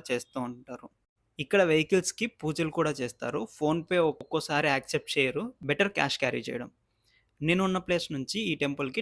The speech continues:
ట్వంటీ ఫైవ్ కిలోమీటర్స్ ఉండింది. నేను ఎర్లీ మార్నింగ్ ఫైవ్ ఫిఫ్టీన్కి స్టార్ట్ అయ్యాను, ఫార్టీ ఫైవ్ మినిట్స్‌లో రీచ్ అయిపోయాను. ఈ గణేష్ గడ్డ టెంపుల్ పటాన్ చెరువు నుంచి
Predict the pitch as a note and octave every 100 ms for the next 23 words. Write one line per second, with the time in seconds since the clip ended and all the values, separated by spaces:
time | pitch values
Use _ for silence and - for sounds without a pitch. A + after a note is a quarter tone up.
0 | - C#3 D3+ C#3+ D3+ C#3+ C#3+ C#3+ C#3 -
1 | A#2+ A#2+ E3 G#3+ D#3 C#3+ C3 C3+ D#3 D#3+
2 | D#3 D#3+ C3 C3+ C3+ C3+ D3+ D3 - C3
3 | A#2+ B2 A#2+ A#2 G#3+ - _ _ - C3+
4 | C3 C#3 C3 C3+ D3+ - D3 C3+ - A#2+
5 | - - - - _ E3+ E3 E3 E3+ -
6 | F#3 F3 E3+ C3 B2 G#3 A#3 _ D3 D#3+
7 | F3 F#3 E3+ E3 C3 -